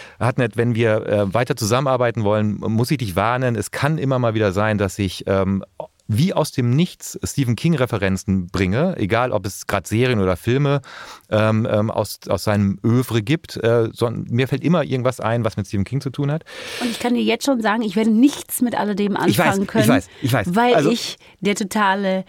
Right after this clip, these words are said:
Speaker 2: also ich bin
Speaker 1: Ich
Speaker 2: eine komplette Schisserin. Ich muss das genauso sagen. Geht
Speaker 1: ich
Speaker 2: nicht anders.
Speaker 1: Also ich würde dich so gern überzeugen, aber ich werd's natürlich nicht tun. Immer wenn es heißt, es ist ein Horror, das ist, äh,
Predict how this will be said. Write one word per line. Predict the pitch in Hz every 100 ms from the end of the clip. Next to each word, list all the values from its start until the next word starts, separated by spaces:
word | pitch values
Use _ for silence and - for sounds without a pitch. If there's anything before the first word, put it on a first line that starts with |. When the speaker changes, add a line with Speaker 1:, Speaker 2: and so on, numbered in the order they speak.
| -
Speaker 2:
also | - 175 196
ich | -
bin | 226 226
Speaker 1:
Ich | 226 220
Speaker 2:
eine | -
komplette | - 202 214 196
Schisserin. | 202 180 147 139
Ich | 156 170
muss | 202
das | 196 -
genauso | 180 185 185
sagen. | 165 151
Geht | 151 240
Speaker 1:
ich | 247
Speaker 2:
nicht | 247 208
anders. | 156 156 151
Speaker 1:
Also | 156 175 185 _ _ _
ich | 147 117
würde | 226
dich | 233 170
so |
gern | 151 156
überzeugen, | 131 131 - 135 117 101
aber | 117
ich | 98
werd's | 143
natürlich | 135 135 110
nicht | 110 -
tun. | - 185 110 170 - - - -
Immer | 151 196 160
wenn | 151
es | 143
heißt, | 135 127
es | 110 87
ist | 78
ein | 85 76
Horror, | 143 160 151 131
das | 87 -
ist, | 90 80 -
äh, | 85